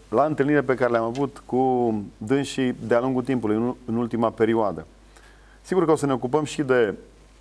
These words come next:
genotipare și de consolidarea raselor de bovine. Pentru porc și pasăre,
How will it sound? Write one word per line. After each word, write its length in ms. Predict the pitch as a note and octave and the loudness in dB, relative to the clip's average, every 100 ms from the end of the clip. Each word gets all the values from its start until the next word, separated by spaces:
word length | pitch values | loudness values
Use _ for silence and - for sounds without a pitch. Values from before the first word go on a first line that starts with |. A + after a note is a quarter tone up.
| _ - _ _ - _ - _ _ _ G2 | _ -20 _ _ -20 _ -20 _ _ _ -4
genotipare 680 | A#2+ B2 A2 G2+ B2 B2 | 0 0 0 0 0 0
și 140 | A2+ A2+ | -2 -2
de 340 | A2 G#2+ G#2 E2+ - - _ _ - | 2 2 0 -4 -14 -20 _ _ -6
consolidarea 840 | B2 A#2+ A2+ A2 B2 A#2 A2 F#2+ - | -2 0 0 2 2 2 0 -2 -4
raselor 560 | G#2+ A#2 A2 G#2+ G#2+ F#2+ | 0 0 0 0 0 2
de 320 | A2 A2 F#2 E2+ - - - - | 2 2 -2 -10 -20 -20 -20 -8
bovine. 560 | A2+ G#2 A#2+ D#3 F#3 F#3 - - _ _ - - - - - | -2 2 2 2 0 -4 -12 -20 _ _ -20 -20 -20 -20 -8
Pentru 320 | - D3+ C#3+ C3+ | -2 0 0 2
porc 240 | D3 C#3 | 0 0
și 140 | - | -4
pasăre, 680 | A#2 C3+ C3 - A#2+ A#2+ A2+ | -2 0 0 2 4 4 2